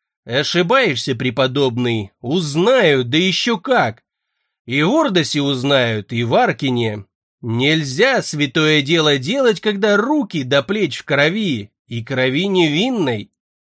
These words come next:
Изумлению Феса не было предела, даже сейчас, на самом краю гибели. Наш святоша, наш белый маг, верное чадо матери церкви, гляди-ка, осмелился голос возвысить.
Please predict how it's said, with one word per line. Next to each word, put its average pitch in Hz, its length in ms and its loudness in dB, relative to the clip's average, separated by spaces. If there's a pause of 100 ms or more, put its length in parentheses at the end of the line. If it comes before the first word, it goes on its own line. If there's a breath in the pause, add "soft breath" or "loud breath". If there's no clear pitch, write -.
(640)
Изумлению 208 1000 0
Феса 285 520 -2
не 240 300 2
было 233 300 0
предела, 170 800 -2 (120)
даже 135 360 -2
сейчас, 202 520 -2
на 117 140 -4
самом 143 380 0
краю 139 320 -2
гибели. 123 560 -6 (600)
Наш 208 400 2
святоша, 214 880 -2
наш 127 320 0
белый 180 460 0
маг, 139 500 0
верное 170 520 2
чадо 185 460 0
матери 147 480 0
церкви, 143 720 -4 (520)
гляди-ка, 196 920 0
осмелился 285 840 0
голос 226 540 0
возвысить. 185 880 -2